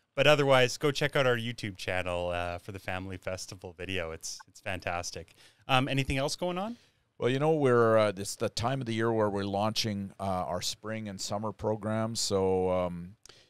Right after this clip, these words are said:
Speaker 2: you know, we're really excited, uh, to, every year we, uh, Daniel, we, as you know, we, we run a, a s-, a leadership development experience for kids in the summer who are in junior high and high school. So we're,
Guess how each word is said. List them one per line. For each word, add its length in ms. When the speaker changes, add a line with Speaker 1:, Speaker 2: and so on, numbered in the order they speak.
Speaker 2:
you 60
know, 80
we're 160
really 260
excited, 760
uh, 320
to, 420
every 200
year 180
we, 300
uh, 240
Daniel, 340
we, 140
as 200
you 60
know, 160
we, 180
we 300
run 340
a, 260
a 60
s-, 300
a 100
leadership 540
development 500
experience 560
for 140
kids 360
in 80
the 80
summer 340
who 140
are 160
in 160
junior 240
high 200
and 120
high 160
school. 420
So 240
we're, 280